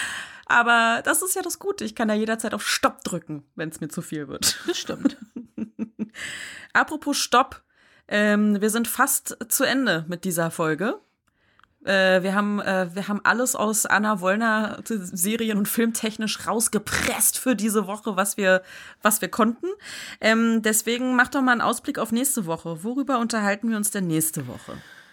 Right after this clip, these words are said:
Speaker 2: Ich habe bisher noch nicht so eine richtige Ahnung. Ich habe bei mir drei Serien auf dem Zettel, die in der nächsten Woche anlaufen. Ich werde mich um schnellstmöglichste Sichtungsmöglichkeiten dieser Serien kümmern. Das ist einmal Deutscher, eine Z D F-Neo-Produktion.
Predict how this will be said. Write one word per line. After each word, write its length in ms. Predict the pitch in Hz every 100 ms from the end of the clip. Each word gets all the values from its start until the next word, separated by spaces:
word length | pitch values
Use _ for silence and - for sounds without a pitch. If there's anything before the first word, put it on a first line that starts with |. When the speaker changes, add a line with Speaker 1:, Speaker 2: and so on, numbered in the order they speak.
| _
Speaker 2:
Ich 120 | 220
habe 140 | 233 285
bisher 200 | 277 294
noch 120 | 294
nicht 120 | 285
so 80 | 285
eine 140 | 254
richtige 320 | 226 269 302 277
Ahnung. 360 | 233 277 302
Ich 140 | 254 247
habe 120 | 247
bei 100 | 247
mir 160 | 240
drei 240 | 233 226 226
Serien 340 | 220 247 254
auf 140 | 220 220
dem 100 | 220
Zettel, 300 | 233 233 226
die 80 |
in 80 | 220
der 80 | 226
nächsten 340 | 226 233 -
Woche 180 | 214 214
anlaufen. 540 | 180 226 240 208 233 214
Ich 140 | 196
werde 180 | 202 220
mich 220 | 208 202
um 100 | 208
schnellstmöglichste 1120 | - - 214 247 - 214 220 - 220 - - -
Sichtungsmöglichkeiten 1400 | 214 190 254 - 240 226 - 202 208 202 196 202 190 202
dieser 280 | 196 202 196
Serien 460 | 180 196 202 196 180
kümmern. 320 | 226 254 269
Das 140 | 208
ist 180 | 185 -
einmal 460 | - 180 196 190 180
Deutscher, 520 | 170 180 233 277 262
eine 240 | - 190
Z 200 | 185 190
D 60 | 190
F-Neo-Produktion. 1300 | - - 180 180 233 294 - 262 262 - 247 254 277